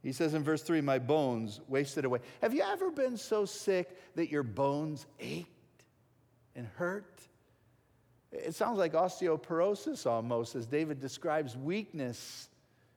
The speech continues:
where there should be great strength.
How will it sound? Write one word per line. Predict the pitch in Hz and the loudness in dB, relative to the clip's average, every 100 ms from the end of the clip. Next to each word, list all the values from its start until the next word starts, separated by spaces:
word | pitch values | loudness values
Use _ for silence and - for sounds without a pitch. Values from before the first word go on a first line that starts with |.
| _ | _
where | 113 143 151 | 0 4 6
there | 139 139 | 6 4
should | 127 - 139 | 2 0 -2
be | 123 | -2
great | 117 113 120 107 | -4 0 0 0
strength. | - - 139 135 120 92 - - - | -6 -4 2 2 2 -4 -12 -20 -20